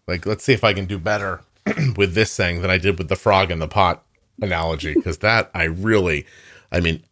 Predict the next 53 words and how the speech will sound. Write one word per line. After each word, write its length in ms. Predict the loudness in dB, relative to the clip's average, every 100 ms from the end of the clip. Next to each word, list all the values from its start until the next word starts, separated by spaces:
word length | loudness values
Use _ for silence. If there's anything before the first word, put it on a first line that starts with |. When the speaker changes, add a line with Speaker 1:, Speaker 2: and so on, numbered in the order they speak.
| _
Speaker 1:
Katie, 260 | 0 2 0
I 140 | 0 0 0 _ -6
bet 200 | -2 -2
on 120 | -2
that 200 | -4 -6
one, 140 | -8 -10
like, 180 | -10
three 360 | -12 -8 -6 -4 -2
Speaker 2:
I'm 100 | 0
gonna 140 | 2 2
Speaker 1:
times. 100 | 0
Speaker 2:
use 180 | -2 -4
it. 120 | -8 _ -14
<laughs> 100 | 0
Speaker 1:
Well, 100 | 2
it's 160 | 2 -2
a 60 |
great 240 | 2 4 4
analogy. 400 | 2 2 2 -2
Had 160 | -2
I 80 | 0
gotten 240 | 0 -2
it 80 | -2
out 160 | -2 -2
the 80 | -2
first 300 | 0 0 -2
time 220 | -6 -4
and 60 | -4
not 160 | -4
fumfered 520 | -2 0 0 0 -6 2
through 240 | 4 4
it 100 | 2
and, 200 | -2 -10 -4
uh, 220 | -2 -2 -4
and 280 | -6 -6 -10 _ _ -12
screwed 320 | -2 0 2
it 80 | 0
up 180 | 0 0
and 140 | 0
almost 380 | 2 2 -2 -2
used 220 | -2 -2
a, 240 | -2 -4 -6 -10
a 80 | -4
lobster 640 | 2 2 0 -4 -4 -6 -4
in 140 | -2
my 280 | 2 2 0 _
reference 360 | 0 0 -2 -4
for 120 | -6
some 180 | -4 -2
reason, 300 | -2 -2 -4
I 100 | -6
don't 100 | -4
know. 120 | -6